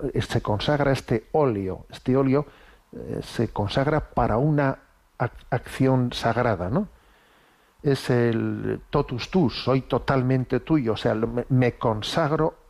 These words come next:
para algo, ¿no? Entonces, podríamos, traducido esto, ¿eh? Pues, se, podríamos decir que la consagración es, eh, según la congregación, ¿no?, para el culto divino, dice,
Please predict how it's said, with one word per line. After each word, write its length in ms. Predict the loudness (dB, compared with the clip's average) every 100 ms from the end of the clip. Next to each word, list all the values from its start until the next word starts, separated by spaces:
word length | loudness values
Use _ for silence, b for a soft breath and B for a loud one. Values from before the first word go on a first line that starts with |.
| _ _ _
para 200 | 0 2
algo, 220 | 0 -2
¿no? 160 | -2 -4 -6 B B B
Entonces, 240 | -2 -2
podríamos, 480 | 0 2 2 0 -4 B B
traducido 540 | -2 0 2 2 4 4
esto, 400 | 0 -4 -6 -6 -2
¿eh? 220 | -2 -2 -8 -20 -18 B B B B
Pues, 180 | -6 -6
se, 600 | -4 -4 -2 0 2 2 -2
podríamos 340 | 0 2 2 2
decir 320 | 2 0 -2
que 360 | 0 0 -2 -14 _ _ _ _ _ -16 -6
la 60 |
consagración 640 | -4 -2 0 0 0 2 2
es, 280 | 2 -2 -12 -20 _ _ _ _ _ _ _ _ -20 B B B B -20 -14
eh, 200 | -10 -10
según 460 | -10 -2 0 2
la 80 | 2
congregación, 720 | 0 0 2 2 0 0 -2
¿no?, 180 | -2 -2
para 180 | -2 -4
el 80 | -2
culto 320 | -2 0 2
divino, 560 | 2 4 2 2 0 -2
dice, 540 | -6 -4 -2 0 -2